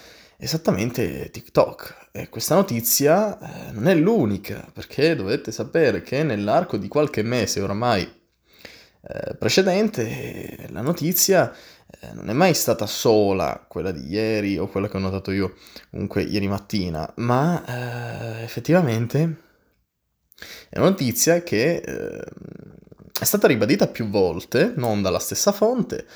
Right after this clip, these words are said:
ma è stata ribadita più volte dalla,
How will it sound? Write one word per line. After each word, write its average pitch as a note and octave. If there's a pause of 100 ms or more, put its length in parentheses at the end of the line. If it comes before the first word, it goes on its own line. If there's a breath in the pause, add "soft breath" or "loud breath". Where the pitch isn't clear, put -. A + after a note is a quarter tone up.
(200 loud breath)
ma -
è -
stata -
ribadita B2
più G#3+
volte F#3
dalla, F#3